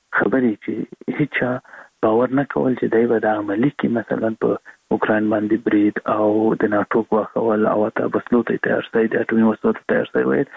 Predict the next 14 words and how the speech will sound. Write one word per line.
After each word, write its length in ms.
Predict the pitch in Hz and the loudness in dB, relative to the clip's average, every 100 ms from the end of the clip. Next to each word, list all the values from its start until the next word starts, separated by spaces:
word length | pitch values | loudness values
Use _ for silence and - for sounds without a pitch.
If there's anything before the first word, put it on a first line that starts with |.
| - - | -16 -2
دا 60 | 143 | 0
هیچا 380 | 147 160 170 165 _ _ - | 0 0 0 0 _ _ 0
نه 100 | 151 | 2
منله. 400 | 123 107 107 - - | 2 0 -4 -8 -8
خو 220 | - 110 | -2 -2
پوتین 440 | - 107 - 151 | -2 -2 2 2
داسې 220 | 151 139 151 | 2 0 0
یو، 200 | 135 117 - - - - | 0 -2 -10 -20 -10 -4
اه، 240 | 117 113 - - | -2 -2 -4 -2
شخص 180 | 135 - - | -2 -2 -4
دی 60 | 87 | -6
چې 140 | - 113 | -4 -4
دا 100 | 117 | -2
کارونه 480 | - 120 127 139 | -2 0 2 2